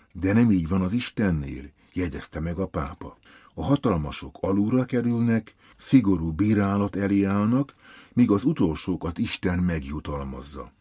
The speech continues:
Jézus a hegyi beszédben teljessé teszi ezt a fordulatot. Boldognak mondja a síró szegényeket és az üldözötteket. A világ szemében a gazdag, a hatalmas és a híres számít,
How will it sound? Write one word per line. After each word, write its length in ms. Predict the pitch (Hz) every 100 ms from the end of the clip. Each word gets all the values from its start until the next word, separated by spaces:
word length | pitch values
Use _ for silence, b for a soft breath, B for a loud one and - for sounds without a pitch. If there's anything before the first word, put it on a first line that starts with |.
| b b b b b
Jézus 380 | 120 135 107 110
a 80 | 107
hegyi 260 | 135 117
beszédben 600 | 87 87 - 90 78 95
teljessé 580 | 101 85 73 71 69 -
teszi 440 | 76 87 80 85 76
ezt 220 | 71 -
a 40 |
fordulatot. 840 | 76 85 82 71 71 69 - - - B B B B
Boldognak 640 | - 104 101 87 85 87 -
mondja 380 | 98 101 90 78
a 60 |
síró 380 | 73 113 101 71
szegényeket 800 | - 98 87 87 87 87 90 90
és 160 | 85 90
az 120 | 85
üldözötteket. 1000 | 101 80 76 73 71 - 73 - - - b b b
A 80 | -
világ 340 | 104 160 127 87
szemében 540 | - 117 104 85 82
a 100 | 76
gazdag, 540 | 73 113 85 73 71
a 80 | 73
hatalmas 760 | 76 - - 104 76 69 67 -
és 180 | - -
a 60 |
híres 420 | 80 92 110 73 -
számít, 580 | - 82 90 101 -